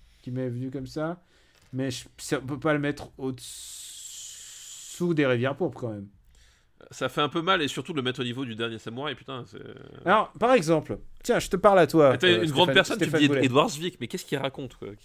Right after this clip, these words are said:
Speaker 2: Qu'est-ce, qu'est-ce
Speaker 1: Eh,
Speaker 2: que t'as bu ?
Speaker 1: Stéphane Boulet, je te parle à toi, là.
Speaker 2: Oui.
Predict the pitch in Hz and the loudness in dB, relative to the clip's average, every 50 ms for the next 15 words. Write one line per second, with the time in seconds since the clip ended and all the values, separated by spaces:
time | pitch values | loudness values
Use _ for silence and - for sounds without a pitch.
0 | - - - - 110 - - - - - - 139 151 147 143 - - 127 139 151 | -20 -20 -20 -20 -18 -18 -18 -18 -12 -6 0 2 2 4 4 4 4 2 2 0
1 | - 175 170 165 170 170 160 147 - - - 147 - 180 170 156 151 135 123 139 | 0 2 2 4 6 6 6 6 4 2 -2 -2 2 4 4 6 4 2 2 0
2 | 123 110 107 95 92 139 135 139 127 117 | 0 0 -2 -4 -4 -2 0 0 0 -2